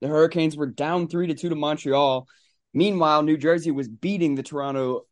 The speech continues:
uh, <laughs> I almost said Blue Jays, baseball season's back on. Um, Toronto Maple Leafs three to two. Next thing I know, I look up and the Maple Leafs have scored twice in regulation to win that game, give them zero points,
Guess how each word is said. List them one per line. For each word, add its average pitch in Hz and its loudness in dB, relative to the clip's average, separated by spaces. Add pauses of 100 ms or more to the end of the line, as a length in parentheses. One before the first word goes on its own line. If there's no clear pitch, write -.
uh, 113 -2 (280)
<laughs> 127 -20
I 135 -2
almost 135 0
said 110 -4
Blue 127 0
Jays, 107 -6
baseball 123 -2
season's 101 -10
back 101 -8
on. 92 -14 (440)
Um, 117 -2 (200)
Toronto 156 6
Maple 156 2
Leafs 131 -4
three 139 -6
to 120 -6
two. 143 0 (560)
Next 147 2
thing 156 0
I 143 -2
know, 160 2
I 139 4
look 143 -2
up 175 0
and 131 -8
the 120 -12 (140)
Maple 170 0
Leafs 139 0
have 131 -10
scored 139 -2
twice 175 0
in 180 -2
regulation 160 -2
to 131 -12
win 151 -2
that 147 -2
game, 131 0
give 131 0
them 127 -2
zero 143 0
points, 147 -6